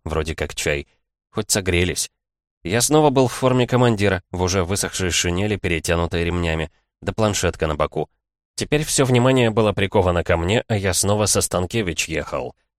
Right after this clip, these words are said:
Утром перед завтраком меня отозвала ефрейтор и прямо спросила, почему я её поцеловал. Я и объяснил. Я бойцу Станкевич обещал провести урок обучения взрослым поцелуем. А она действительно целоваться не умеет, как, собственно, и вы, товарищ ефрейтор.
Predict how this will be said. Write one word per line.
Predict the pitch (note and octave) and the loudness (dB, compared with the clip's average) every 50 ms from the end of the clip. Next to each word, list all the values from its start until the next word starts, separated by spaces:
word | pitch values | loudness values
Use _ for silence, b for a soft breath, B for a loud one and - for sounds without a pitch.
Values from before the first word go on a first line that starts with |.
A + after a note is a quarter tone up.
| _ _ _ _ _ _ | _ _ _ _ _ _
Утром | - C3+ D#3 - D#3+ D#3+ D#3+ D#3+ D3 | -4 -4 -2 2 2 2 2 2 2
перед | - C3 B2 A2+ G#2 F2+ | 2 4 4 4 2 2
завтраком | F2+ G#2 B2 C3 - D3 C#3+ - D3+ C#3 D3 C#3+ - | 2 2 2 2 2 -2 0 2 2 2 2 0 -2
меня | _ A2+ A2+ A#2+ C#3+ D#3 | _ 0 2 2 2 2
отозвала | - D#3 C3 B2 B2 C3 C3 C3 | 0 0 0 2 2 2 4 4
ефрейтор | A#2 G#2 G2+ G#2 - B2 C3 C#3+ D3 - C#3 - | 2 2 0 -4 0 0 0 0 0 0 -2 -2
и | C#3+ | -2
прямо | - - B2+ B2 B2 A#2+ | -2 0 0 2 2 2
спросила, | A#2 - - A#2 A#2+ - - G#2 F2+ E2 E2 b b b b b _ _ | 0 0 -2 -2 -2 -2 0 0 0 0 -2 b b b b b _ _
почему | - G2 - A2 A2+ A#2+ | -4 -2 0 2 2 2
я | A#2+ G#2+ A2 G#2+ | 2 2 0 -2
её | G#2+ G#2 G#2+ | -2 -2 -4
поцеловал. | - A2 - - G#2 G#2 G#2 F#2+ F2+ E2 D2+ C#2+ - _ _ _ _ _ _ _ _ _ _ | -4 -4 -4 -2 -2 0 0 2 2 2 2 0 -4 _ _ _ _ _ _ _ _ _ _
Я | D#2+ F2 F#2 G2+ | -6 -2 0 0
и | F#2 | 2
объяснил. | G2 F#2+ F2+ F#2 F#2 G2 - - G#2+ G#2+ G#2+ G2 F2+ - _ _ _ _ _ _ _ _ _ _ _ | 0 0 0 -2 -4 -2 -2 0 0 2 0 0 -2 -4 _ _ _ _ _ _ _ _ _ _ _
Я | - F2 G2+ A2+ A2+ | -6 -4 0 0 0
бойцу | G#2 A2+ A2+ A2+ - - B2+ | 2 2 0 0 0 -2 -2
Станкевич | A#2 - - A#2+ A2+ A2+ - E3 D3+ C#3+ - - | 0 2 2 2 2 4 0 0 0 2 0 0
обещал | A2+ A2 G#2 - - C3+ C3+ | -2 -2 -2 0 2 2 2
провести | - - A#2 A2 A2 - - - | 2 2 0 0 0 -2 0 0
урок | C3 B2 B2 B2 A2+ - | 2 4 4 4 4 2
обучения | A2+ G#2+ A2+ G#2+ - C3+ C3 C3 B2 A2+ | 2 0 0 0 2 2 2 4 2 2
взрослым | G2+ G2 G2 G#2+ A#2 A#2 - A#2 A2 G#2+ | 0 0 2 2 2 2 2 2 0 0
поцелуем. | - G#2+ - - A2+ G2+ F#2+ F2 E2 D#2+ D#2 - _ _ _ _ _ _ _ | 0 -2 0 0 0 2 2 2 0 0 -2 -6 _ _ _ _ _ _ _
А | - F#2 | 0 2
она | G#2 B2+ D3+ D#3+ | 2 4 2 2
действительно | C3+ C3+ C3+ B2 - - D#3 D#3 - D#3 D3+ D3+ C#3+ | 4 4 2 2 2 2 2 2 2 4 4 4 4
целоваться | C3+ - C#3+ C#3 C#3 B2+ A2+ G2+ - A2 | 4 2 2 4 4 4 4 2 2 0
не | G#2 G2+ | 0 2
умеет, | G2 F#2+ G2 F#2+ F#2 F#2 F2+ - - | 2 2 2 0 0 -2 -2 -4 -4
как, | - A2 - | -4 -4 -2
собственно, | - - A#2 - - - - A#2 A2+ A#2 | 0 0 0 0 0 -2 -2 0 0 0
и | - - - A2+ | 0 -2 -4 -4
вы, | G#2 G2+ F2 | -2 -2 -2
товарищ | - E2+ D#2+ D#2+ D#2+ D2 - - | -2 0 0 0 -2 -2 -4 -4
ефрейтор. | E2+ D2+ - F2 D#2+ D#2 - D#2+ D2+ - | -4 -4 -2 -2 -4 -2 -2 -4 -6 -6